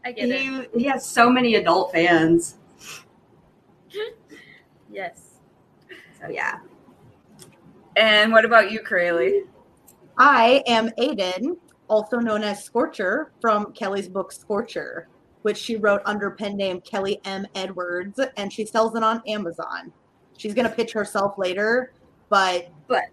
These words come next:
Speaker 4: I'm gonna steal her thunder a little bit and just be like,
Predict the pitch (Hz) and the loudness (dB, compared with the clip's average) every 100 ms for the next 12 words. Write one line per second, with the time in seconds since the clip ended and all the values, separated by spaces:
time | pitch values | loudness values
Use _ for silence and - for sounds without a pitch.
0 | _ 208 202 208 202 202 196 196 - 226 | _ -12 -4 -2 -2 -2 -2 -4 -4 -2
1 | 208 208 208 190 196 214 214 220 226 240 | -2 -2 -4 -4 -2 -2 0 -2 0 0
2 | 240 - 202 196 190 - 190 185 180 175 | -2 -6 -8 -8 -8 -8 -4 -2 0 0
3 | 175 - | -2 -6